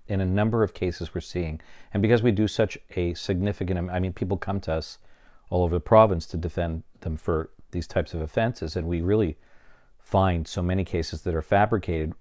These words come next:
and we see now this very serious commonality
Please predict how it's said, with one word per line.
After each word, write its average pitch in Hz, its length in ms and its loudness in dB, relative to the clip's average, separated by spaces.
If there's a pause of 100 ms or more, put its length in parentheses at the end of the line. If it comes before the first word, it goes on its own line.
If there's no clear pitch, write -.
and 90 180 -4
we 90 100 0
see 131 340 0
now 98 400 0
this - 280 -2 (400)
very 123 440 6
serious 98 480 2
commonality 90 920 -2